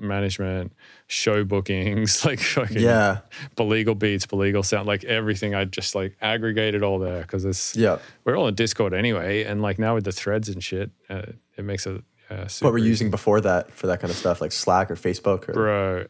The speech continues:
Speaker 1: everything, like, Slack, Facebook messages,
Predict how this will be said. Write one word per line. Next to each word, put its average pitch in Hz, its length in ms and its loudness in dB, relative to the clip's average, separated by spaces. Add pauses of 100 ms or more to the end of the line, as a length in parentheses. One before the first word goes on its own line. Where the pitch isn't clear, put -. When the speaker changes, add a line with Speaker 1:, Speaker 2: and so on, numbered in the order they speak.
(140)
Speaker 1:
everything, 101 720 -2
like, 95 180 -4
Slack, 107 760 0
Facebook 104 640 -2
messages, 98 880 0